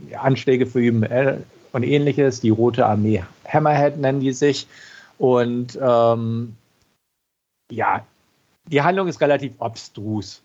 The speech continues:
kann man nicht <laughs> anders sagen. Und auch unnötig verkompliziert,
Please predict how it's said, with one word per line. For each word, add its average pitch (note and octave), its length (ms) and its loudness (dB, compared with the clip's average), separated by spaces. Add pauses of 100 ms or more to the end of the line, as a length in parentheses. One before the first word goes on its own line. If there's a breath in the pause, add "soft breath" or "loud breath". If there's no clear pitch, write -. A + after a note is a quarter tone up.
(140)
kann A#2+ 160 0
man A2+ 100 0
nicht A#2 200 0
<laughs> - 0 -
anders A#2 280 2
sagen. A#2 300 4
Und D#3+ 80 -6
auch E3+ 200 0
unnötig F3 460 -2
verkompliziert, B2+ 840 0